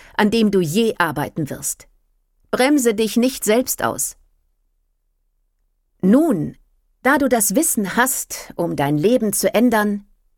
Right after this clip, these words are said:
mach dieses Hörbuch aus und schau hinauf in den Himmel. Da draußen wartet eine ganze Welt auf dich.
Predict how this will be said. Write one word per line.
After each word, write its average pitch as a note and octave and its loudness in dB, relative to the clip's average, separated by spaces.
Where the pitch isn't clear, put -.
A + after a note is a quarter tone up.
mach C#4 0
dieses G3 -4
Hörbuch F3 -4
aus A#3+ 0
und A#3+ 2
schau D#4+ 2
hinauf A#3+ 2
in F#3 0
den F3 -2
Himmel. C#3+ -2
Da A3 2
draußen G#3+ -2
wartet A#3 0
eine F#3 0
ganze G3+ 0
Welt F#3 0
auf C3 -8
dich. - -16